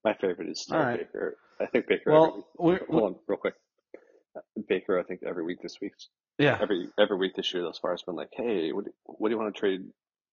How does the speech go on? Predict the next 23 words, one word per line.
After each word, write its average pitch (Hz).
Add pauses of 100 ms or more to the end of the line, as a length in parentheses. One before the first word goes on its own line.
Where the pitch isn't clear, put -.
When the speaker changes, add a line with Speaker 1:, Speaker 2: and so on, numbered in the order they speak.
(160)
Speaker 1:
What 110
do 113
you 107
want 98
for -
this 101
player?" -
Right? 85
And 87
I'll 95
be -
like, 82
"I 113
don't 107
know, 92
make 92
me 92
an 85
offer." -
And 98
then -
he'll, 92
like, -